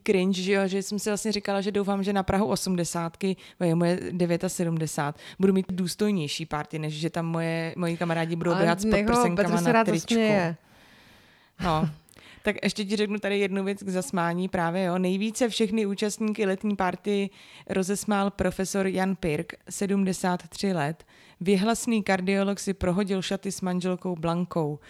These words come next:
Speaker 1: Kdyby se soutěžilo, určitě by se stali párem večera. „Hrozně ze spodu fouká a ještě mě koušou komáři“, postěžoval si profesor Pirk v sukních.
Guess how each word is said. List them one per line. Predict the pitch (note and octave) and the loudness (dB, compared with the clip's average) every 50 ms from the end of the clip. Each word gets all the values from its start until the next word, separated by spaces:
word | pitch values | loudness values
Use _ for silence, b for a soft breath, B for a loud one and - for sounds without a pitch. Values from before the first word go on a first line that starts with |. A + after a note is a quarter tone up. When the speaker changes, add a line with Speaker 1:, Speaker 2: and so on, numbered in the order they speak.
| B B B B B _ | B B B B B _
Speaker 1:
Kdyby | F3+ F#3+ G#3+ F#3+ A3 | -2 -2 0 0 0
se | - - F#3+ | -2 -2 -2
soutěžilo, | - - F3 E3+ E3+ - F#3 F#3 F3+ F#3+ F3+ F3+ F3+ - | -2 0 -2 -2 -2 -2 -4 0 0 2 2 2 2 0
určitě | - F#3+ F#3 - - G3 - G3+ F3+ | 0 -2 -2 -4 -6 -4 -2 -2 -2
by | F3 F#3 | -2 -4
se | - F#3 F3+ | -4 -4 -6
stali | - - F3+ E3+ E3+ F3 | -4 -2 -2 -2 -2 -2
párem | - F3 E3+ E3+ E3+ E3 E3 D#3+ | -2 -2 -2 0 -2 -2 -2 -2
večera. | D#3+ D#3 - - E3+ D#3 D3 C#3 b b b b b b b b b b | -2 -4 -4 -4 -4 -4 -4 -6 b b b b b b b b b b
„Hrozně | - F3+ A#3 C4 C#4 A#3 G#3 A#3+ A#3 A3+ G#3 | 2 6 8 8 8 6 6 4 4 6 6
ze | G3 G#3 | 4 2
spodu | G3 - - G3+ F#3+ G3+ F#3+ | 0 0 0 0 2 2 0
fouká | E3+ - G3 G3 G3 F#3 - F#3+ E3+ E3 | 2 2 2 2 2 2 2 2 2 2
a | D#3+ - F3+ | 0 0 0
ještě | F3+ F3+ E3 - - - F3 | 0 0 0 -2 -2 -2 -2
mě | F3 E3+ E3 | 0 -2 -2
koušou | - - F3 E3+ - - F3 E3+ | -2 -2 -4 -4 -2 -2 -4 -4
komáři“, | - - E3+ E3 E3 E3+ F3 F3+ E3 E3 D#3+ D3+ b b b b | -4 -4 -2 -2 0 0 0 -2 -2 -2 -4 -4 b b b b
postěžoval | - E3+ D#3+ - F3+ E3+ D#3 E3+ D#3+ E3 D#3 | -8 -8 -6 -4 -4 -4 -2 -2 -2 -2 -4
si | - - F#3 | -4 -6 -6
profesor | - F3+ E3 D#3 - E3 - - F3+ F3 E3+ | -4 -4 -6 -4 -4 -6 -4 -2 -2 -2 -2
Pirk | - - E3 D#3+ D#3+ - - | -2 -2 -2 -2 -4 -8 -12
v | - | -12
sukních. | - E3 - - - D#3 D3 C#3+ - - | -12 -12 -10 -8 -6 -6 -6 -6 -8 -14